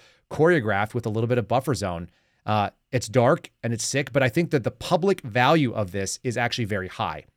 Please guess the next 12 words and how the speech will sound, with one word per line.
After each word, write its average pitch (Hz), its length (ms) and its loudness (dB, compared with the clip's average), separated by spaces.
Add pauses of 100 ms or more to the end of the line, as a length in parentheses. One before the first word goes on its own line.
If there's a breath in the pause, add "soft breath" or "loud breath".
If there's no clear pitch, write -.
(540)
The 117 100 2
most 170 300 6
important 160 440 0
thing 131 180 0
that 110 140 0
I 110 80 0
see 117 260 0
on 104 140 -4
this 113 100 -2
particular 120 420 -2
thing 110 240 -2
is 98 380 -4